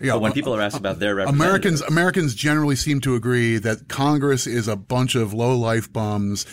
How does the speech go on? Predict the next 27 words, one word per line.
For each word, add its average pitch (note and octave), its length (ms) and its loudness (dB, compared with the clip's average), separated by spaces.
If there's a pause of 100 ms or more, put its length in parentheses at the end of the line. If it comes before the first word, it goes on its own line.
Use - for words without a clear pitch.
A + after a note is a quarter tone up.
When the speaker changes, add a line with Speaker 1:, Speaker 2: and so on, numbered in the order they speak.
(140)
Speaker 1:
but A2+ 240 -2
my C3 560 2
representative, A#2+ 960 2
Speaker 2:
Right. - 80 -12
Speaker 1:
she's D#3 220 -2
great. F#2+ 500 -4
Speaker 2:
Right. F2+ 220 -2
They F2 220 -2
like G2+ 200 0
their - 140 0
representative, F#2 600 -2
but E2 140 -6
Congress, B2 400 -2
Speaker 1:
<laughs> - 0 -
And C#3 80 2
we're D3+ 120 4
Speaker 2:
no, - 40 2
no, D#3+ 60 2
Speaker 1:
voting D3+ 120 0
Speaker 2:
no. A2+ 40 -4
Speaker 1:
for B2+ 100 0
her. D3+ 220 2
Yeah, B2 220 2
that, A#2+ 160 2
yeah. B2 220 0
But, A2 300 -2
but A#2+ 120 0